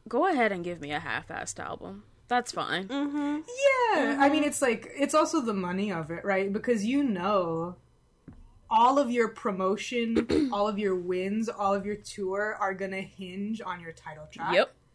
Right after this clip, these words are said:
Speaker 2: Mm-hmm.
Speaker 3: So, like, if you wanna put ninety-nine percent of your effort into the title track, I'm not that mad. Just don't make it a long album.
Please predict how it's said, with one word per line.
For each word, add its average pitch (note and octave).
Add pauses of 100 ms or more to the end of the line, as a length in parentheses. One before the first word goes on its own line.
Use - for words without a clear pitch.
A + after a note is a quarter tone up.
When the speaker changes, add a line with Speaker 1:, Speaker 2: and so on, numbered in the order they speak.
Speaker 2:
Mm-hmm. G3+
Speaker 3:
So, E3+
like, F#3+
if B3
you C#4+
wanna C4+
put A#3
ninety-nine G3
percent G3
of F#3+
your F3+
effort F3
into F#3+
the E3+
title F3
track, G#3
I'm F#4
not A3
that F3
mad. G3
Just G3
don't D#4
make E4
it -
a D#3
long D#3+
album. -